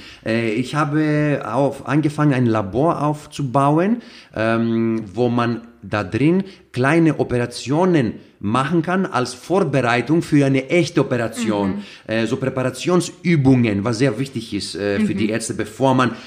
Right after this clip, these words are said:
Speaker 1: richtig an einem echten Patienten dran geht zum
Speaker 2: Mhm.
Speaker 1: Beispiel. Das sind so sehr spezielle Pa-, äh, Sachen. Ähm, das habe ich aufgebaut, dann wurde das, ähm, weggemacht, weil das Zimmer letztendlich, das ist egal. Ich habe mir sehr viel Mühe gegeben,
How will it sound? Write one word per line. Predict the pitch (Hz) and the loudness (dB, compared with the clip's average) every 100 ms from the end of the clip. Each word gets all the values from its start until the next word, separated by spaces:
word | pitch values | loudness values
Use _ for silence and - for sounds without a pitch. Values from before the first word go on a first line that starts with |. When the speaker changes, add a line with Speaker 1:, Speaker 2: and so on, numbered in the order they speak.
| - - _ _ | -20 -20 _ _
Speaker 1:
richtig | 113 127 131 131 131 | 0 0 0 -2 -2
an | |
einem | 120 123 | 0 0
echten | 135 131 | 0 0
Patienten | 123 117 - 123 123 110 | -2 -2 2 2 2 0
dran | 117 117 110 | 2 0 0
geht | 104 | -2
zum | - | 0
Speaker 2:
Mhm. | 107 | 0
Speaker 1:
Beispiel. | 95 98 120 | 0 0 2
Das | |
sind | 165 | 2
so | 143 | 2
sehr | 143 151 | 2 0
spezielle | - 143 - 135 120 | 0 -2 2 0 2
Pa-, | 101 101 | -2 -6
äh, | 101 98 95 | -4 -2 -2
Sachen. | 95 87 85 - - - - | -2 -4 -10 -14 -20 -10 -2
Ähm, | 110 113 117 113 | 2 2 2 0
das | 151 | 0
habe | 180 151 | 0 0
ich | 147 | 0
aufgebaut, | 165 175 175 160 170 | -2 2 0 4 4
dann | 143 127 | 2 2
wurde | 151 151 | 2 4
das, | 135 135 - | 2 -2 -6
ähm, | - 117 120 - - | -6 -6 -6 -10 -16
weggemacht, | 98 104 151 151 139 135 120 | -14 -2 -2 2 0 0 -2
weil | 113 117 | -4 -4
das | 107 110 - | -4 -8 -6
Zimmer | 175 185 | -2 2
letztendlich, | 165 151 165 160 151 135 131 | 2 2 2 2 2 -2 -4
das | 135 | -4
ist | 147 | -2
egal. | 131 113 156 170 170 - - _ | -4 0 2 2 -2 -16 -20 _
Ich | 127 | 0
habe | 143 143 | 4 4
mir | |
sehr | 135 175 | 4 2
viel | 156 | 4
Mühe | 147 156 | 6 6
gegeben, | 143 131 151 151 156 | 2 2 2 4 2